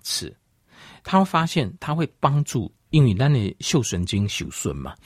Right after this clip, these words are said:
他会帮助这个嗅神经再生，诶，再再生出来，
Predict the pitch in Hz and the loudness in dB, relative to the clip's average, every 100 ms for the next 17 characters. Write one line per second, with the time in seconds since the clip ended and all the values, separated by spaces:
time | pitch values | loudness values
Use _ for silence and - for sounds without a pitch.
0 | - - - 202 185 165 165 156 117 131 | -20 -18 0 2 2 0 0 -2 -4 -4
1 | - 156 107 95 85 90 90 - 90 76 | 0 -2 -2 -6 -8 -8 -8 0 0 2
2 | - 78 - _ - - _ - 90 92 | -2 -4 -10 _ -20 -20 _ -10 -10 -4
3 | 151 - 82 - 90 82 82 85 | -6 -6 -8 -6 -6 -6 -8 -12